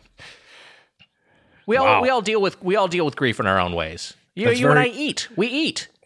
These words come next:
Speaker 2: That's very true. It's a, it seems like not a good way to deal with it. Um,
Speaker 1: No, no, definitely not. But le-, let me tell you that this, this ice, this milkshake was perfectly made. It was ju-, it was so, like, just like the, the,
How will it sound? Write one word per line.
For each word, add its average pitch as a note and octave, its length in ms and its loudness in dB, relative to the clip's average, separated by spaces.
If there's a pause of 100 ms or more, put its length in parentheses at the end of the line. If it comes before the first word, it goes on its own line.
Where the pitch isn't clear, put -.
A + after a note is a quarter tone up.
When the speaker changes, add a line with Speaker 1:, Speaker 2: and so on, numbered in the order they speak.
Speaker 2:
That's B2+ 200 -2
very D3 260 2
true. E2+ 460 -4
It's A#2 180 0
a, A#2+ 340 2
it A#2 160 -6
seems A3 280 0
like D#3 180 2
not D#3 160 2
a D3+ 60 2
good D3 160 0
way D3+ 140 2
to A#2+ 100 -4
deal D3 200 -2
with A#2 160 -4
it. - 160 -16 (120)
Um, D#3 480 2
Speaker 1:
No, E3+ 340 0
no, D3+ 200 -2
definitely D#3+ 360 -2
not. A#2+ 220 0
But D#3+ 160 0
le-, F#3 200 -2
let G#3 100 -2
me G#3+ 60 -2
tell G3+ 140 0
you E3 80 -2
that D3+ 180 -2
this, E3+ 180 -2
this F3 300 -2 (180)
ice, E3+ 260 -2
this E3 260 -2
milkshake E3 560 -2
was C3 220 -2
perfectly E3 720 0
made. F#2 460 -2
It C3+ 80 0
was C3+ 180 0
ju-, D3 140 -4
it D#3 60 0
was C#3 160 0
so, E3 300 0
like, C#3+ 260 -2
just - 180 -4
like C#3 160 -2
the, A#2 300 0
the, A2 500 -2